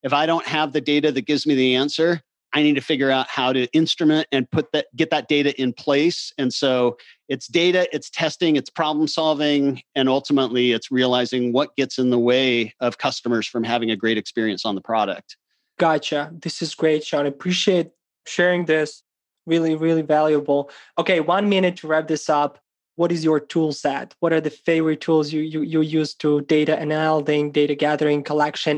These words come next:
Speaker 2: Any sort of, like,
Speaker 1: Mm-hmm.
Speaker 2: tools that stands out for you that are your favorite ones?
Speaker 1: So, you know, for, for the majority of the companies I worked on, it was before a lot of the da-, the, the really effective data tracking systems were out there. So we,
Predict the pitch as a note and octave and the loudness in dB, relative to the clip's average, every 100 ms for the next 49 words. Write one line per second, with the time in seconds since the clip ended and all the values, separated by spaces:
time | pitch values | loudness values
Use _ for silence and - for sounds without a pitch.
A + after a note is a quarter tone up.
0 | E3 F#3 G3+ F#3+ - E3+ E3 D#3+ D#3+ D#3+ | 0 2 2 2 0 -2 0 -2 -4 -6
1 | D3+ D3+ D3 - D#3 D3+ D3+ D3+ - D3+ | -2 -4 -4 -4 -2 0 0 0 -2 -4
2 | D#3 D#3 D3+ D3+ - - E3 D3+ D3+ D3+ | -2 -2 -2 -4 -8 -8 -6 -2 0 2
3 | D#3 E3 D#3+ F#3 - _ _ _ _ _ | 0 0 -2 -2 -10 _ _ _ _ _
4 | _ - G3+ G3+ G3+ E3+ - F3 E3 D#3 | _ -6 0 4 4 2 0 0 2 0
5 | C3 F3+ D#3 - D#3+ C#3 - _ _ D#3 | 0 0 -2 -2 -4 -4 -10 _ _ -2
6 | B2+ _ G#2+ D3+ D#3 C#3+ E3+ G#3+ F#3 C#3 | -2 _ -12 -2 0 2 2 4 2 -2
7 | D#3+ C#3 C#3 C3+ C#3+ D#3+ G3 G3 G#3 D3 | -4 -4 -2 0 0 0 0 0 0 0
8 | D3 - C#3+ - D#3+ D#3 D3 C#3 C#3 C3+ | -2 -2 -6 -2 0 2 4 2 -2 -2
9 | C#3 C3 A#2 C3 A#2 B2+ B2 B2 C3 B2 | 0 -2 -4 -6 -2 0 0 -2 -2 -4
10 | - B2+ A#2 - D#3 C3+ A#2 - B2+ C#3 | -2 -6 -6 -2 0 2 0 -2 -2 -2
11 | A#2+ A#2+ A2+ A2+ A#2 C#3 C#3+ C3+ C#3 C3+ | -2 -2 0 -2 -2 -4 -4 -4 -4 -2
12 | B2 B2 - G#3 F#3+ C3+ B2 A#2 - C3 | 0 0 0 0 0 0 0 -2 -4 0
13 | C3 C3+ C3+ C3 | 2 4 2 -2